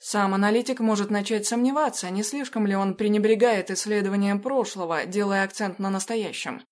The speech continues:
Другие пациенты могут "проскочить" в кавычках в реальное прошлое и устанавливают связи между осознанным настоящим и тем, в чём они видят глубочайшие уровни конфликтов прошлого.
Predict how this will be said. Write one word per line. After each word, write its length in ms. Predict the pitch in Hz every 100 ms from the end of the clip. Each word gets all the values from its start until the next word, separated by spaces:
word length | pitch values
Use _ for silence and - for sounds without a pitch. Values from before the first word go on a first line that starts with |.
| _
Другие 480 | 208 214 196 214 262
пациенты 540 | 262 254 240 214 196
могут 360 | 196 208 208 -
"проскочить" 640 | 214 202 214 208 277 254
в 60 | -
кавычках 580 | 214 208 208 208 202 -
в 100 | 196
реальное 480 | 214 226 214 202 190
прошлое 680 | 196 226 254 240 214 185
и 100 | -
устанавливают 720 | 196 196 220 226 208 202 202
связи 400 | 202 214 254 226
между 360 | 196 196 185 196
осознанным 600 | 196 233 226 208 202 190
настоящим 720 | 180 - 170 180 240 - 269
и 240 | 254 190 196
тем, 320 | 208 262 277
в 60 | -
чём 240 | 262 302
они 200 | 302 262
видят 300 | 220 247 233
глубочайшие 840 | 202 208 202 175 226 262 254 269 262
уровни 460 | 220 220 208 208
конфликтов 600 | 202 185 175 196 190 190 -
прошлого. 580 | 214 208 190 151 120